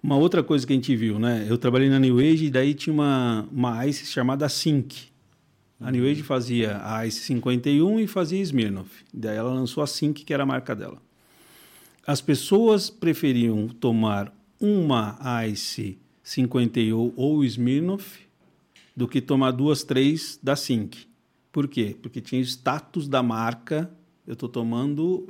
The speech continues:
Speaker 1: uma Ice da Smirnoff. Não tô
Speaker 2: Uhum.
Speaker 1: tomando. Mas é, são feitas no mesmo lugar, são muito próximos de sabor, tudo. Não, não. Mas aí eu tô mostrando que eu tô tomando a marca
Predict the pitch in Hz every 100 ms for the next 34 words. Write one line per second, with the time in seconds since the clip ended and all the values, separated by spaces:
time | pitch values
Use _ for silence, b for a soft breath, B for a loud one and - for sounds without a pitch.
0 | 170 139 127 120 117 123 127 - 165 160
1 | 139 131 139 143 123 104 101 - - _
2 | 110 113 104 120 117 117 120 123 B B
3 | B 151 160 208 190 208 202 185 - 190
4 | 196 180 185 190 175 151 156 165 160 139
5 | B B B - 156 160 147 156 143 143
6 | 147 131 127 - 123 123 151 - 170 143
7 | 139 113 101 - 127 107 101 107 107 117
8 | 131 143 139 139 139 131 120 117 127 127
9 | 147 131 139 127 127 127 107 104 110 -
10 | 104